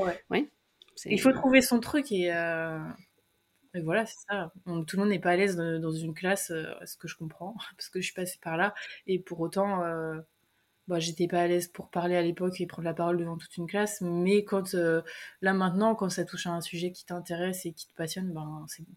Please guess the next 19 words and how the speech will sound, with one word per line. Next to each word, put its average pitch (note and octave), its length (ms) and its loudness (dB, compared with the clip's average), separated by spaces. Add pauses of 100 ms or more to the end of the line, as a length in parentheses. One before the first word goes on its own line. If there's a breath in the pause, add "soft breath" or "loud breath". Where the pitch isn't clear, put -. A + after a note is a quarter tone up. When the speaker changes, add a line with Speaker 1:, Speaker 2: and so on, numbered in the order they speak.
Speaker 1:
beaucoup E3+ 200 -12
plus - 140 -10
facile. E3 280 -8 (540 soft breath)
Speaker 2:
Donc, F#3+ 280 8
t'as G3 120 8
fait A3 180 6
les, F#3 380 10
les F#3+ 160 4
FOGES, A#3+ 320 4
ensuite G#3+ 300 4
tes G#3 80 2
sélections F#3+ 400 4
en G3 80 8
équipe F#3 240 2
de F3+ 80 2
France. G3+ 260 -2
Après, G3+ 220 -4
c'était G#3 220 -6
quoi ? D#3+ 200 -6